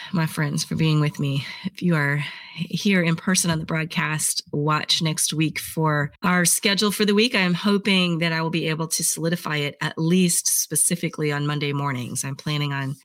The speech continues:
trying to get to be a little bit more consistent, back to consistency. But watch for that schedule to be published Sunday night or Monday morning. If you're a podcast listener, thank you for joining us in that format. Your <laughs> show, you're gonna find, is a little bit late today 'cause I'm not gonna be able to process this for podcast until tonight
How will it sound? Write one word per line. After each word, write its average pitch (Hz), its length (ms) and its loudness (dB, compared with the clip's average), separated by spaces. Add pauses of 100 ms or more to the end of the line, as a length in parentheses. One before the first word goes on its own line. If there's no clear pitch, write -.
(120)
trying 165 200 2
to 151 60 2
get 147 320 -4
to 175 100 -2
be 156 140 2
a 139 100 0 (360)
little 160 140 2
bit 170 160 0
more 147 520 0
consistent, - 680 -2
back 143 200 -4
to - 100 -8
consistency. - 680 -4 (240)
But 185 140 4
watch 175 240 2
for 180 80 -2
that 151 180 -2
schedule 151 300 0
to 147 40 -2
be 139 120 -2
published 143 400 -2 (360)
Sunday 160 280 2
night 135 200 -2
or 139 60 0
Monday 135 200 2
morning. 123 260 -2 (380)
If - 60 -12
you're 185 80 4
a 180 40 0
podcast 214 440 0
listener, 240 400 0 (500)
thank 190 200 2
you 202 60 2
for 190 120 -2
joining 185 320 4
us 185 160 4
in 180 100 2
that 170 180 0
format. 208 440 0
Your 190 300 4
<laughs> - 0 -
show, 214 400 4
you're 202 220 2
gonna 180 180 0
find, 180 380 0
is 175 100 0
a 170 60 -4
little 160 160 -2
bit 175 120 -2
late 170 220 -2
today 190 240 0
'cause 180 160 -2
I'm 170 100 2
not 170 120 2
gonna 175 100 0
be 165 80 2
able 151 100 -2
to 151 60 -6
process 160 400 -2
this - 160 -2
for 147 100 -6
podcast 151 540 -4
until 135 220 -4
tonight 139 420 -4